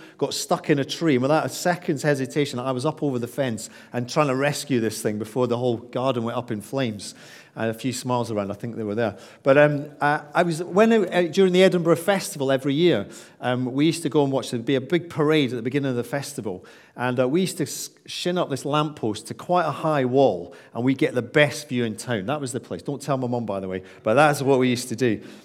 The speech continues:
just to love it. And he's curious. Not only does he run, not only does he climb a tree, but Zacchaeus is curious.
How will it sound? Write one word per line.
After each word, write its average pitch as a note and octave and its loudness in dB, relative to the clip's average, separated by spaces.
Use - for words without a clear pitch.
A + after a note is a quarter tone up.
just D#3 -4
to D#3+ 0
love D3+ 0
it. - 0
And E3+ 4
he's G#3 6
curious. G#3 4
Not F3+ 2
only G#3 4
does D#3+ 0
he D#3+ 2
run, C3+ 2
not D3 0
only F#3+ 0
does D#3+ -4
he E3 -4
climb D3+ -2
a C3 -6
tree, A#2 -6
but A2+ -6
Zacchaeus C#3+ -6
is A2 -10
curious. A2+ -6